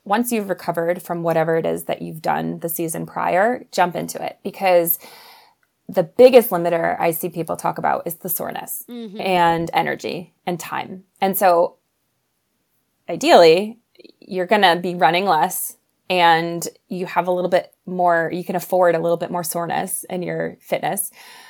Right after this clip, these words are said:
Speaker 1: Um, so, like, recover, don't rush that process mentally and physically. I think there's benefit to just, like, doing nothing and being okay with doing nothing. Um, but then start lifting.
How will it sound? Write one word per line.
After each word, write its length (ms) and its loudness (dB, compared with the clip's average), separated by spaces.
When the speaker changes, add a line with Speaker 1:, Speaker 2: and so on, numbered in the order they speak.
Speaker 1:
Um, 500 4
so, 520 6
like, 300 -2
recover, 680 4
don't 200 6
rush 180 0
that 140 0
process 400 -2
mentally 360 -2
and 140 -2
physically. 380 -4
I 80 -4
think 160 -10
there's 240 -2
benefit 400 -6
to 100 -16
just, 180 -6
like, 300 -6
doing 300 -8
nothing 640 -6
and 120 -8
being 220 -6
okay 240 -8
with 140 -6
doing 180 -10
nothing. 380 -8
Um, 280 6
but 140 0
then 160 6
start 280 4
lifting. 460 -2